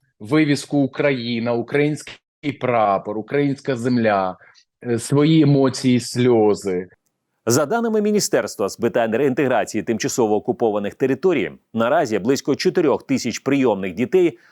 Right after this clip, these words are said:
Speaker 2: опинилися на окупованих територіях або були депортовані на територію Росії. Такі дані відомство оприлюднило наприкінці грудня двадцять третього року. Відслідкувати їхнє ймовірне подальше переміщення неможливо.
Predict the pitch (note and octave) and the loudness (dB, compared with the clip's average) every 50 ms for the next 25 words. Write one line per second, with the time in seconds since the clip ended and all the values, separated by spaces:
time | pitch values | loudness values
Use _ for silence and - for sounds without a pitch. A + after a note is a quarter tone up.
0 | _ _ - C3+ D3 G#3 G#3+ A3+ A#3+ A3+ G3+ - - F#3+ E3 E3 E3+ - - - | _ _ -6 -2 -2 -2 0 0 0 0 0 0 0 0 0 0 -2 -2 -4 -4
1 | - - D#3 - - D#3+ D3 C3+ C#3+ C#3+ D3 C#3+ - - F#3 F3+ F#3 F3+ - C#3 | -2 -2 -4 -2 0 0 0 0 0 -2 -2 -4 -2 0 0 0 0 2 0 0
2 | G2+ D#2+ D2 C#2 - - _ - B2 A#2+ A#2+ C3+ A#2+ G#2+ A#2+ C#3 D#3 D#3 B2+ B2+ | 0 -2 -4 -8 -10 -10 _ -4 -2 0 0 -2 -2 0 0 0 0 0 0 0
3 | D#3+ - F#3+ G3 F#3 F#3+ G#3 F#3+ D#3+ A2 F#2+ F2 D#2+ D#2+ E2 - C#3 C3 C3 C3+ | 0 0 0 -2 0 2 0 2 2 0 -2 -4 -6 -10 -8 -6 -2 -2 0 -2
4 | B2+ - - D#3+ E3+ E3 - - A2 G2 G#2 G#2+ A2 C3 A#2+ - - A#2+ G2 D2 | -2 -2 0 0 0 0 0 0 0 2 2 2 2 0 0 -2 -4 -6 -6 -8
5 | C2 B1+ - _ _ _ _ _ _ _ _ - C#3 - - C#3+ A#2 G#2 C#3 D3+ | -10 -14 -18 _ _ _ _ _ _ _ _ -4 -2 -2 -2 -2 0 0 0 0
6 | D#3 C3+ G#2 G2 E3+ D4+ - - B2+ - - C3 A2+ - A2 A2 A#2 C3+ C#3+ B2+ | 0 -2 0 0 0 0 0 -2 -2 -2 0 0 0 0 0 0 0 0 0 0
7 | C3 B2 A#2+ A#2 A2+ A#2 A2 - A#2 G#2 - B2 G#2+ - C3 A2+ G2+ A2 C3+ C3+ | 0 0 0 0 0 0 -2 -2 -4 -4 -4 -4 -4 -2 0 0 2 2 0 0
8 | A#2+ C#3+ C#3+ A#2 G2+ G#2 F#2+ F2+ - - A2+ - - G#2+ F#2+ E2 - G#2+ G#2+ A#2 | 0 -2 -2 0 0 0 -2 0 -2 -2 -2 -2 -2 -2 -2 -2 -2 0 0 2
9 | B2 G2+ - - - - _ _ _ _ _ _ _ _ _ _ - - - - | 0 0 -2 -6 -12 -20 _ _ _ _ _ _ _ _ _ _ -20 -16 -8 -2
10 | G#2+ C3+ C3+ - - C3+ C#3 B2+ - - C3+ C3 B2 A2+ G2+ - A2 G#2+ G#2 A2+ | -2 -2 0 -2 -2 -2 -2 -2 -2 0 0 2 2 2 0 -2 -4 -4 -2 -2
11 | B2 G2+ - - G2+ E2+ E2 - _ - A#2 C3 C#3+ D#3 E3 C#3+ D3+ D#3 B2 G2+ | -4 -4 -4 -6 -8 -8 -8 -8 _ -4 -2 0 2 2 2 2 2 2 2 0
12 | G2 F#2+ - - C3 B2 A2+ C3 A2 F#2 - - A2 - - A#2 B2 C#3+ F3 F#3 | -2 -4 -2 -2 -2 0 2 0 0 0 -2 -6 -4 -4 -2 -2 -2 0 -2 -2
13 | E3 - - G2+ F2+ D2+ C#2 - _ - B2+ B2+ C#3 D3 D3 C#3 C#3 C3 G2+ C3 | -2 -2 -4 -4 -4 -4 -6 -6 _ -2 0 0 2 2 2 0 0 0 0 0
14 | B2+ G2 D2+ C#2 - | 0 0 -2 -4 -10